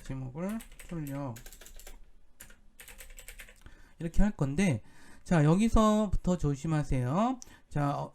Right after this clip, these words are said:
파일 형식은 어도비 피디에프고, 자, 저장을 누르시면은 여기 이렇게 나와요. 이, 이 점이 되게 중요합니다. 여기서 제가 말씀드리는 거를 정확하게 지정을 해주셔야 이제 우리가 원하는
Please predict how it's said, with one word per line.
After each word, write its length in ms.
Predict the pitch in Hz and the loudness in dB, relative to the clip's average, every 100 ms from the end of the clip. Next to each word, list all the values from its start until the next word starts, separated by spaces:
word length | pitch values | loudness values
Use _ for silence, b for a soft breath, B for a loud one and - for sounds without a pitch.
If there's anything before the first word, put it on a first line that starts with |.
| - | 2
파일 300 | 139 226 233 | 4 4 4
형식은 520 | 214 180 175 190 233 214 | 2 0 -2 0 0 0
어도비 440 | 143 170 185 226 | -2 0 -2 -2
피디에프고, 880 | - 156 139 - 135 123 135 220 240 B B - | -4 -2 -4 -6 -10 -6 -4 -4 -4 B B -6
자, 140 | 135 | -2
저장을 500 | - 147 220 233 220 | 2 2 4 2 2
누르시면은 680 | 151 151 156 143 143 214 120 B B B B | 2 0 -2 -2 0 0 0 B B B B
여기 360 | 165 175 220 226 | 4 6 6 4
이렇게 340 | 170 240 247 | 6 6 8
나와요. 420 | 208 117 110 110 110 - - | 4 4 -2 -6 -10 -18 -6
이, 120 | 156 | -2
이 260 | 175 214 | 0 2
점이 260 | 233 262 247 | 4 2 2
되게 200 | 170 147 | -2 -4
중요합니다. 800 | - 143 143 139 123 127 190 240 B B B B | -4 -2 0 -2 -4 -2 -2 -2 B B B B
여기서 520 | 160 185 196 233 262 b b b | -2 0 0 0 -2 b b b
제가 560 | - 143 165 175 185 - | -4 -2 -2 -2 -4 -4
말씀드리는 600 | 135 135 180 165 147 143 | -2 -2 -2 -4 -4 -4
거를 300 | 143 160 180 | -6 -6 -4
정확하게 880 | - 247 269 196 139 131 156 120 113 | 0 0 0 -4 -4 -4 -4 -6 -8
지정을 380 | - 147 143 165 | -12 -10 -6 -6
해주셔야 640 | 226 240 180 123 170 262 B B B B | -6 -4 -4 -2 -2 -4 B B B B
이제 160 | 147 143 | -10 -8
우리가 340 | 147 196 190 | -4 -2 -2
원하는 540 | 139 143 143 208 226 | -2 -4 -4 -4 -4